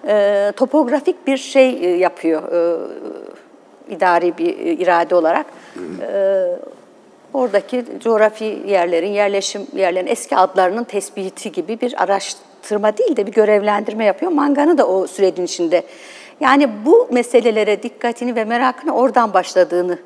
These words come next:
Speaker 1: düşünüyorum ben.
Speaker 2: Evet.
Speaker 1: E, tabii İrlanda, e, kökenlerine doğru indikçe farklı bir bilinç uyanıyor.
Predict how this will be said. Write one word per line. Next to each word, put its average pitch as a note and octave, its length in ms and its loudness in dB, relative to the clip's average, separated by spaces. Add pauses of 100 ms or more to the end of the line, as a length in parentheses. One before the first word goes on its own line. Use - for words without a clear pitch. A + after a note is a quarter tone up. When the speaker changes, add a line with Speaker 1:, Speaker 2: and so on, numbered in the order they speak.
(160)
Speaker 1:
düşünüyorum D#3+ 600 -2
ben. D3 120 -4 (720)
Speaker 2:
Evet. - 220 -8 (240)
Speaker 1:
E, G3+ 160 -10
tabii D#4 260 -10
İrlanda, C4 680 4
e, G#3 220 2
kökenlerine A3+ 800 -2
doğru G#3 360 -2
indikçe C4 680 -2
farklı A3+ 300 -2
bir F3+ 140 -6
bilinç D#3+ 440 -6
uyanıyor. D3+ 420 -4